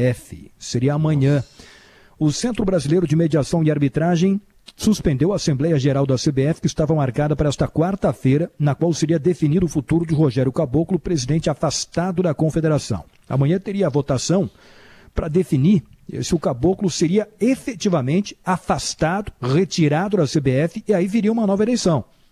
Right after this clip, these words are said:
Então tá suspenso e continua tudo como tá,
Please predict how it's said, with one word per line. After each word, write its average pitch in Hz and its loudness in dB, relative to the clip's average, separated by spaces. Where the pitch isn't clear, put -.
Então - -8
tá 170 -2
suspenso 180 -2
e - -2
continua 151 0
tudo - 0
como 202 2
tá, 180 0